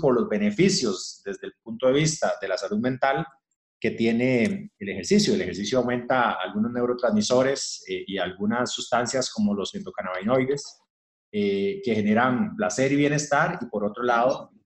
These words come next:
eh, mantienen los niveles altos de serotonina, que en un momento en que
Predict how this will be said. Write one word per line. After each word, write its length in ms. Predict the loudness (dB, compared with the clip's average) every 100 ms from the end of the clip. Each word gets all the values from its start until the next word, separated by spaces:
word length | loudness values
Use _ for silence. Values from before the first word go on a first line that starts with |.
| -12
eh, 180 | -12 -10
mantienen 640 | -8 -8 0 2 2 0 0
los 100 | 2
niveles 340 | 2 2 2
altos 280 | 0 -2 -6
de 60 | -4
serotonina, 680 | -2 -2 0 0 -2 -6
que 200 | -2 0
en 100 | 0 -2
un 60 |
momento 460 | 0 2 2 0 -2
en 160 | -4
que 260 | -2 -2